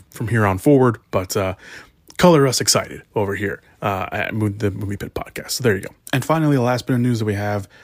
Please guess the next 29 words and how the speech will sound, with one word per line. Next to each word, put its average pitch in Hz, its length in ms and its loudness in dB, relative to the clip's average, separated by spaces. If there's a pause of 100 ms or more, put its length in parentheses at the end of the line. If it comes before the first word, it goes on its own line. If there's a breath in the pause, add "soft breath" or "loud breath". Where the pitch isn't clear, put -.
(140)
uh, 92 140 -2
here, 104 340 -2
at 98 60 0
least 107 140 -4
at - 60 -18
the - 40 -18
time 120 140 -2
of - 20 0
this 110 120 -2
recording, 156 320 0 (300 loud breath)
Jenna 185 220 2
Ortega 190 460 4
will 180 260 4
appear 190 400 -2
in 170 260 0
Scream 156 600 -2
Six - 640 -4
this - 220 -8
weekend, 117 460 -2
but 143 120 0
she 156 220 0
is 147 100 0
also 147 320 0
staying 135 460 -2
in 120 100 -2
the 120 80 -4
Tim 131 420 -2
Burton 139 420 2
business 101 580 -2